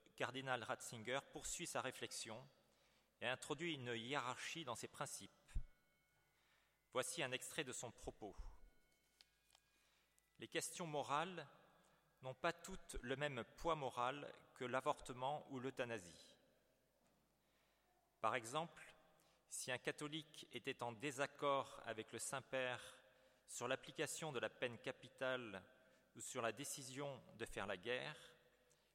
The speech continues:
il ne serait pas considéré pour cette raison comme indigne de se présenter pour recevoir la Sainte Communion.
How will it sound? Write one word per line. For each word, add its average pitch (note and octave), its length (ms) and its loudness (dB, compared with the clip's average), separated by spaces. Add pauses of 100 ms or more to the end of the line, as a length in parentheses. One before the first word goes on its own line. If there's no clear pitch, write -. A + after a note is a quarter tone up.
(140)
il A#2+ 200 -6
ne C#3 100 -2
serait C3+ 320 0
pas D#3+ 160 2
considéré B2+ 640 -2
pour - 200 -14
cette - 220 -4
raison A#2+ 420 -6 (600)
comme B2 320 4
indigne C#3+ 560 -2 (100)
de A#2 140 -4
se - 120 -4
présenter B2+ 680 -2 (180)
pour A2 140 -4
recevoir B2+ 460 0
la G#2+ 100 0
Sainte - 420 -4
Communion. G2 400 -8